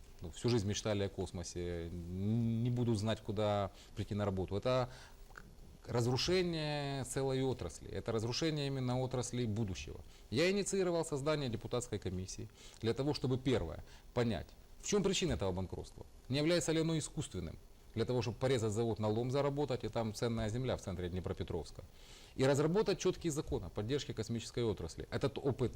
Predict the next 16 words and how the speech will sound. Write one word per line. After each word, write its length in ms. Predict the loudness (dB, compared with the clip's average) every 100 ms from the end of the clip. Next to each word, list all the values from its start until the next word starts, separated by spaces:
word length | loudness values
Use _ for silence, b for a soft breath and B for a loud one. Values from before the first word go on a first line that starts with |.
| -4
это 180 | -4 2
и 60 | 4
европейский 640 | 4 4 4 4 4 4
опыт, 320 | 2 2 0
и 20 | -2
украинский, 640 | 0 2 2 0 -2 -6 B B
в 80 | 2
том 120 | 2
числе 280 | 2 -4 -6
с 60 |
финансированием, 760 | -4 -2 0 0 2 2 0 -2
в 60 | 0
том 180 | 0 0
числе 400 | -4 -4 -2 0
с 60 |
льготами. 680 | 0 2 2 2 0 -2 -4